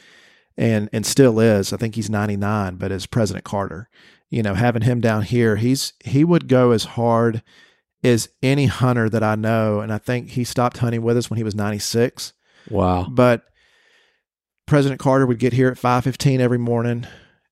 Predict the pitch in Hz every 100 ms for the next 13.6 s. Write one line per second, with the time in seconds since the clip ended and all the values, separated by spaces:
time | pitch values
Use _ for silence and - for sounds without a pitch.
0 | _ 120 113 113 110 107 - _ - 139
1 | 135 143 131 127 123 120 110 117 120 117
2 | 113 107 110 - 110 104 110 113 110 -
3 | 104 113 113 104 98 110 - - 117 110
4 | 107 101 - - _ _ 113 127 123 -
5 | 120 117 - 117 107 117 113 - 113 120
6 | 107 107 104 104 101 98 92 104 _ _
7 | _ _ _ _ _ 139 127 - 135 127
8 | 127 _ _ _ 127 131 - 135 127 110
9 | 131 123 117 _ _ _ - 131 - -
10 | 123 120 113 - 117 120 117 107 117 107
11 | - - - _ 90 101 101 98 98 -
12 | 135 98 131 139 143 - 143 - 120 117
13 | 110 101 98 98 127